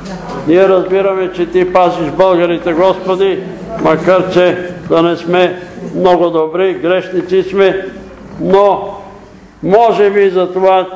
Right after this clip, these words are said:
че българите опазиха близо четиридесет и девет хиляди от Твоя народ Израел, Ти ни защищаваш и ни пазиш от природни бедствия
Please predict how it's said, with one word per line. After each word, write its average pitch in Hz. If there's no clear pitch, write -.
че 175
българите 175
опазиха 185
близо 180
четиридесет 185
и 175
девет 180
хиляди 180
от 165
Твоя 180
народ 180
Израел, 180
Ти 196
ни 196
защищаваш 180
и 175
ни 175
пазиш 180
от 175
природни 180
бедствия 190